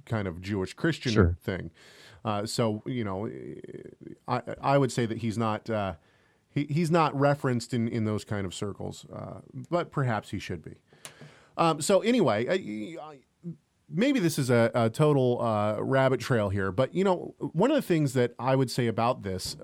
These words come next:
Speaker 1: article is, I was telling my dad today, you know, it seems like all the guys who, uh, teach two-house theology say that they're not two-house. I wonder if that's just because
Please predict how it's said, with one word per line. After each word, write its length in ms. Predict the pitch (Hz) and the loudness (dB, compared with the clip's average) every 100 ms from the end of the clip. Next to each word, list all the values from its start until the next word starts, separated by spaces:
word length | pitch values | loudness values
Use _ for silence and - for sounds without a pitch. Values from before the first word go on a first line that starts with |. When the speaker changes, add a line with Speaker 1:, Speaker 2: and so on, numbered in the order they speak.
| - | -4
Speaker 1:
article 460 | 123 127 120 92 98 | -2 0 -2 -6 -4
is, 340 | 104 98 - - _ _ _ _ _ _ _ _ _ _ _ _ _ _ _ _ _ _ - - | -4 -4 -8 -16 _ _ _ _ _ _ _ _ _ _ _ _ _ _ _ _ _ _ -16 -4
I 100 | 139 | -2
was 120 | 131 | -2
telling 260 | - 180 185 | -2 0 2
my 100 | 131 | 0
dad 240 | 113 101 | 0 -4
today, 340 | 92 90 85 - _ _ - | -4 -6 -6 -10 _ _ -2
you 80 | 156 | 0
know, 60 | |
it 80 | 156 | 0
seems 360 | - 220 202 143 | -2 -2 0 2
like 220 | 127 117 | 0 2
all 120 | 127 | -2
the 80 | 123 | 0
guys 460 | 113 110 110 110 | 0 2 2 0
who, 340 | - 107 104 104 - | -2 0 0 0 -2
uh, 380 | 101 98 95 - - - - 117 | -2 -2 -2 -4 -8 -10 -10 -8
teach 420 | - 127 - - _ _ _ _ _ - | -4 -4 -4 -12 _ _ _ _ _ 2
two-house 460 | 170 139 123 113 | 4 6 4 2
theology 680 | 120 104 117 107 82 85 95 _ _ _ _ _ _ _ _ _ _ _ _ - | 2 4 4 2 -2 -6 -8 _ _ _ _ _ _ _ _ _ _ _ _ -12
say 260 | - 165 | 2 4
that 120 | 143 127 | 6 4
they're 100 | 127 | 2
not 200 | 123 117 | 2 2
two-house. 540 | 139 110 90 - - _ | 2 2 -2 -12 -18 _
I 80 | 135 | 4
wonder 200 | 156 190 | 6 6
if 60 | 180 | 4
that's 160 | 147 | 2
just 160 | - 139 | 2 -2
because 500 | 139 131 113 107 - | 0 2 2 2 -4